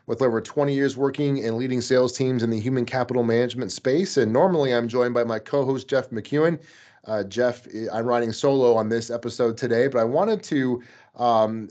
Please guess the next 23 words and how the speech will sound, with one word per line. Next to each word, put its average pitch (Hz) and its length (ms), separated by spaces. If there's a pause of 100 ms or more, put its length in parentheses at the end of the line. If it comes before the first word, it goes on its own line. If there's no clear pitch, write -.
introduce, 143 720
uh, 113 340
a, 110 260
a 104 40
special 139 400
guest 123 300
that 123 80
we 117 100
have 120 180
with 120 160
us 113 140
today, 120 260
Rob 120 320
Campbell. 120 340
Rob 123 280
is 120 100
the 120 80
Director 120 380
of - 80
Partner 127 640 (400)
Relationships 123 640
at 123 140
eComp, 117 800